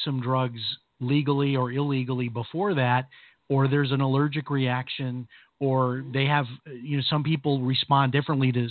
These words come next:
certain drugs. Maybe instead of it making them fall asleep, they died. And, and you're right. Who knows if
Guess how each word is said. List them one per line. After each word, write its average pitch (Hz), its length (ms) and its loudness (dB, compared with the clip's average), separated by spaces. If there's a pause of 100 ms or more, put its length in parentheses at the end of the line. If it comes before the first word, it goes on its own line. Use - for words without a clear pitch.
certain 127 240 0
drugs. 120 300 0 (280)
Maybe 131 320 2
instead 135 300 0
of 131 80 -2
it 131 60 -2
making 131 340 -2
them 123 180 -2
fall 127 180 -2
asleep, 151 280 -4 (100)
they 123 160 0
died. 131 360 2
And, 113 80 -4 (220)
and 123 120 -2
you're 123 120 -2
right. 151 300 2
Who 139 140 2
knows 151 340 2 (400)
if 131 140 -2